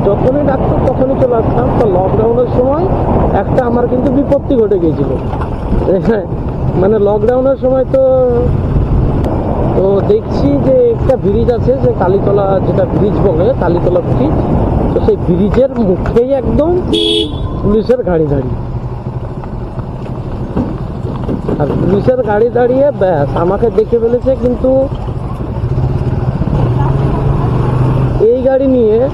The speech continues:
আমি কিন্তু সেদিন কিভাবে যে আমার এই গাড়িতে এক চান্সে ঘুরেছিল, এই যে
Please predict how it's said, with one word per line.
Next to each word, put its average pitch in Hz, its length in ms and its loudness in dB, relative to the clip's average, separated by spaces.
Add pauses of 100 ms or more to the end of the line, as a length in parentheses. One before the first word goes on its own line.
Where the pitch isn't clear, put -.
(180)
আমি 220 220 2
কিন্তু 254 340 2
সেদিন 233 640 2 (200)
কিভাবে 220 500 2
যে 254 100 0
আমার 254 260 0
এই 254 120 2
গাড়িতে 202 600 2 (840)
এক 220 360 0
চান্সে 214 420 2 (120)
ঘুরেছিল, 202 500 2 (100)
এই 196 80 0
যে 202 100 0